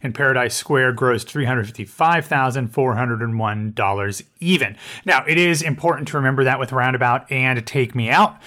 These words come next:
or with Roundabout's Birthday Candles and Take Me Out from Second Stage,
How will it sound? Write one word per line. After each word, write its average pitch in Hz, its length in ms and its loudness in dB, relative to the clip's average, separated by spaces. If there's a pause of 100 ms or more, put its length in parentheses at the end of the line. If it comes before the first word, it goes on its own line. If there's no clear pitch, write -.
(120)
or 147 140 4
with 135 120 2
Roundabout's 139 400 4
Birthday 139 240 0
Candles 123 380 0
and 127 220 -4
Take 135 160 0
Me 123 80 0
Out 123 160 0
from 117 100 -4
Second 117 280 -2
Stage, 156 300 0